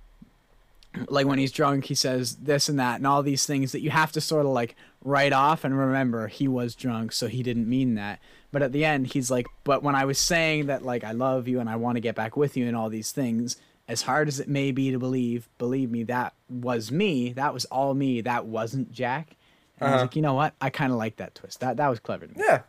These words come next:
Speaker 1: So I think that two, three, four stretch is as good as it gets, and, like, on this album.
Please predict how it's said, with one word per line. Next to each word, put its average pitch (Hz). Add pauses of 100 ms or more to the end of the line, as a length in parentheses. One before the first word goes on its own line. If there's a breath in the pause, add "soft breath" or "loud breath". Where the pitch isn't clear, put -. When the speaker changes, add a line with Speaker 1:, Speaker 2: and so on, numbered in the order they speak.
Speaker 1:
So 160
I 214
think 269
that 170
two, 185
three, 175
four 156
stretch - (720 soft breath)
is 156
as 143
good 160
as 147
it 139
gets, 139
and, 135 (680)
like, 156
on 143
this 123
album. 165